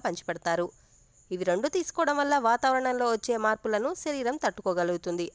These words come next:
అందుకే వీటిని ప్రసాదంగా పెడతారు. శ్రీరామనవమి రోజున సీతారాముల కళ్యాణం జరిపిస్తే సకల కోరికలు నెరవేరుతాయి, దోషాలన్నీ తొలగిపోతాయి, జీవితంలో సుఖ సంతోషాలు నెలకొంటాయని భక్తుల విశ్వాసం. దేవుడిగా కాకుండా మానవ అవతారంలో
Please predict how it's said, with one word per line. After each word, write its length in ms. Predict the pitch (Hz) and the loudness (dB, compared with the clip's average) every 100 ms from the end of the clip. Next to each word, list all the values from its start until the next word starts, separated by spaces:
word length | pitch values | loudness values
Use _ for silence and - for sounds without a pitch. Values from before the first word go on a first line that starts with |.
| - | -4
అందుకే 220 | 160 185 214 | -4 -4 -4
వీటిని 240 | 185 208 320 | -4 -4 -4
ప్రసాదంగా 480 | 349 - 226 180 185 247 | -4 0 0 2 0 -2
పెడతారు. 420 | 180 - 160 165 170 - _ _ _ - - - - - | -2 -2 0 0 -4 -12 _ _ _ -16 -16 -16 -16 -4
శ్రీరామనవమి 720 | - 320 349 330 330 285 269 262 | 0 2 4 4 4 2 2 2
రోజున 320 | 240 226 226 220 226 - - _ - _ | 2 2 2 4 2 -2 -20 _ -20 _
సీతారాముల 580 | - 294 320 311 285 269 254 | -8 -2 4 4 4 2 2
కళ్యాణం 380 | 214 226 226 220 208 170 | 4 4 4 2 0 0
జరిపిస్తే 480 | 185 190 220 - 196 226 - | 0 0 -4 0 0 0 -2
సకల 260 | - - 233 - | -2 0 0 2
కోరికలు 360 | 262 269 254 277 294 | 0 2 0 0 0
నెరవేరుతాయి, 580 | 180 190 180 175 170 165 | 2 2 2 2 2 2
దోషాలన్నీ 500 | 180 208 262 247 233 226 | -2 0 0 0 0 0
తొలగిపోతాయి, 600 | 208 208 208 202 196 196 202 180 | 0 0 -2 0 2 0 -4 -4
జీవితంలో 400 | 190 208 196 202 208 | -4 0 2 2 0
సుఖ 120 | 302 320 | -2 0
సంతోషాలు 420 | 302 262 247 247 208 | 2 2 2 0 0
నెలకొంటాయని 560 | 196 196 190 180 170 247 196 | -2 -4 -2 -2 -2 -4 -6
భక్తుల 280 | 160 175 226 | -6 -4 -4
విశ్వాసం. 440 | 202 - 165 175 165 - _ _ _ - | -4 -2 -2 -2 -6 -8 _ _ _ -8
దేవుడిగా 440 | 156 208 285 302 311 285 | -2 0 0 0 2 2
కాకుండా 400 | 269 262 240 240 202 | 0 0 2 4 4
మానవ 240 | 185 240 254 214 | 4 4 2 2
అవతారంలో 520 | 220 233 214 208 202 | 2 2 2 2 2